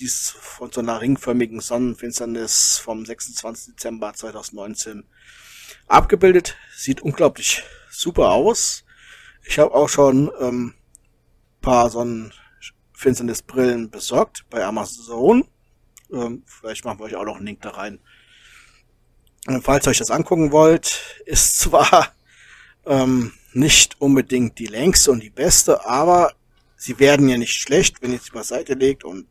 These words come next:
eure Kinder, ähm, sich dafür interessieren. Die nächste Sonnenfinsternis, ähm,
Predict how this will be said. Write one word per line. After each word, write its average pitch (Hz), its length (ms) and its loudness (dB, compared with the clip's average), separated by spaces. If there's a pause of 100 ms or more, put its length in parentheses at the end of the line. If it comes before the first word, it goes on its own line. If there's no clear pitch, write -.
(140)
eure 113 200 -10
Kinder, 131 640 0
ähm, 110 340 -10 (1400)
sich - 200 -10
dafür 127 240 2
interessieren. 139 680 4 (300)
Die 110 80 -8
nächste 127 460 2
Sonnenfinsternis, 131 840 2
ähm, 113 380 -2